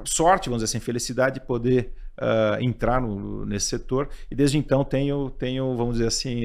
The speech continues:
eh, advogado em favor dele, em todas essas pautas que são importantes, eh, né, pro, pro, pro, pro nosso setor.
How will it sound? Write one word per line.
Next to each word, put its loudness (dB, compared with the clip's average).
eh, 0
advogado 8
em 6
favor 6
dele, 8
em -2
todas 2
essas -2
pautas 0
que -8
são -4
importantes, -6
eh, -4
né, -6
pro, -8
pro, -8
pro, -12
pro -12
nosso -6
setor. -6